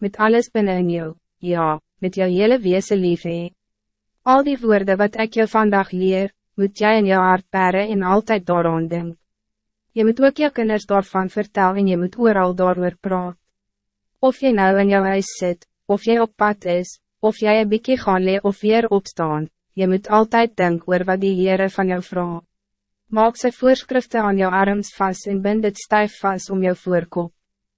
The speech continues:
Skryf dit op jou huis se deurkusyne en op die groot hekke van die stad.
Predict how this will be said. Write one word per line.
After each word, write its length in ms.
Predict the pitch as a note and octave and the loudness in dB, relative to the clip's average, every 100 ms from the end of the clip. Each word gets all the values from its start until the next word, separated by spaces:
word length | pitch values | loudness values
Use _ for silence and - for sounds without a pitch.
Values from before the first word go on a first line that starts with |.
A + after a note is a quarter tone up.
| _ _ _ | _ _ _
Skryf 440 | - - B3+ B3+ | -18 -4 -2 -2
dit 180 | C#4+ C#4+ | -2 -2
op 100 | B3 | 0
jou 160 | B3 A#3 | 2 2
huis 280 | G3 G3 F#3+ | 2 -2 -4
se 80 | G3+ | -8
deurkusyne 840 | G3 G3+ F#3+ G3 - A3+ A#3+ B3+ | -2 -2 -2 -6 -2 0 0 -2
en 140 | A3 G#3 | -2 -2
op 100 | G3+ | -2
die 120 | G#3 | -4
groot 360 | - B3 A#3+ | 0 2 2
hekke 300 | G3+ F#3 F3+ | 0 -4 -4
van 160 | F#3 G3 | -6 -2
die 120 | G3 | -4
stad. 380 | - - C3 B2+ | -6 -6 -4 -6